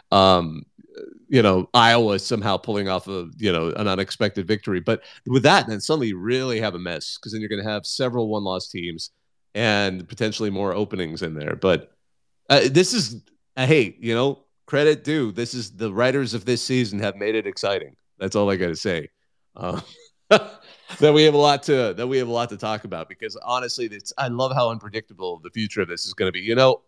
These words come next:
before I forget, I wanna do a quick shout out to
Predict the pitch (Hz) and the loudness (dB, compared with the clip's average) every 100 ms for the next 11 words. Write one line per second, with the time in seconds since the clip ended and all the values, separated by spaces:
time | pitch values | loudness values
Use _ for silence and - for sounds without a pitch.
0 | _ _ - 180 208 117 120 92 101 64 | _ _ -4 2 4 4 0 0 0 0
1 | - _ _ _ _ _ _ _ _ - | -6 _ _ _ _ _ _ _ _ -2
2 | 131 139 123 113 - 110 - 135 131 107 | 2 4 2 0 -2 -6 -2 2 2 2
3 | 82 85 _ _ - _ - - 135 123 | -2 -6 _ _ -20 _ -12 -4 0 0